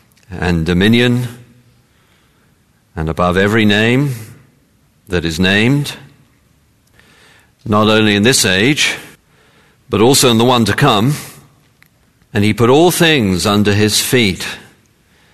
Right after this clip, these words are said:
and gave him as head over all things to the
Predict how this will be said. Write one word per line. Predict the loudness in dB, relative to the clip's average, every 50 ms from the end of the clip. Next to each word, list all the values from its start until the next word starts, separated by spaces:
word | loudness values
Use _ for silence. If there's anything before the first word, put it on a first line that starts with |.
| _ _ _ _ _ _ _ _ _ _ _ -12
and | -10 -8 -8 -6 -4
gave | -2 0 0 0 0 -2 -2
him | -2 -2 -2 -2 -2 -4 -4 -6 -8 -12 -16 -12 -8
as | -6 -6 -4 -6 -6 -6
head | -4 -4 -2 -2 -2 -4 -4 -4
over | -4 -4 -4 -4
all | -4 -4 -6 -8
things | -8 -6 -4 -2 -2 -2 -4 -4 -6 -6 -8 -8 -8
to | -8 -4 -2 0 0 0 -2 -2
the | -4 -4 -4 -2 -2 -4 -4 -6